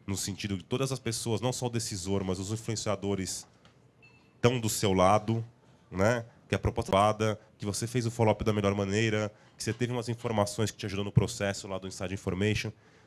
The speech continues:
Enfim, aqui é você trabalhar pra com que você, hum, aumente a probabilidade de fechamento mesmo. E é uma coisa muito de feeling de vocês fazerem, entendeu? Não tem a fórmula mágica aqui. É vocês praticarem pra sempre ter isso,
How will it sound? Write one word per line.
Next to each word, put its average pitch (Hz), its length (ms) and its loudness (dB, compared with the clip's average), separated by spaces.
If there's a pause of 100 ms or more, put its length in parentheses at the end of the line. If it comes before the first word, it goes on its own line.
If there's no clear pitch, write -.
(180)
Enfim, 131 340 -2
aqui 117 300 0
é 175 40 2
você 165 460 -2 (500)
trabalhar 147 580 2
pra 165 140 0
com 156 160 -4
que - 140 -10
você, 160 720 0
hum, 147 460 -10 (340)
aumente 151 680 -2
a 151 40 0
probabilidade 147 540 0
de 147 80 -8
fechamento 147 580 0
mesmo. 95 400 0 (440)
E 117 100 0
é - 20 2
uma 127 120 -2
coisa 139 220 -2
muito 156 220 0
de 147 100 -2
feeling 151 400 -2
de 147 100 -4
vocês 139 300 -8
fazerem, 98 480 -2
entendeu? 92 300 -6
Não 107 80 -12
tem 120 160 -6
a 123 40 -4
fórmula 123 360 -2
mágica 104 360 -2
aqui. 92 240 -10 (460)
É 95 80 -6
vocês 98 320 -8
praticarem 120 720 -2
pra 135 160 -10
sempre 151 400 -8
ter 151 140 -4
isso, 135 440 -6